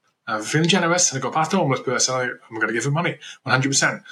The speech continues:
If we go in a shop, I'm gonna buy them a coffee or hot chocolate or some scoff or whatever, if they're,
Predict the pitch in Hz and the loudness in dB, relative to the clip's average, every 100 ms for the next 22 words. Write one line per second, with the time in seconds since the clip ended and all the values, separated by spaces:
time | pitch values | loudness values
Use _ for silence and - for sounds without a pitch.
0 | - - 135 170 - 151 156 127 123 120 | -12 -2 2 4 4 2 0 -2 0 0
1 | 120 139 127 131 120 131 - 131 127 110 | 0 -4 -2 0 2 2 0 0 -2 0
2 | - - 139 131 - 131 131 120 104 98 | 0 0 0 -2 0 0 0 -2 -6 -8
3 | 113 104 | -6 -6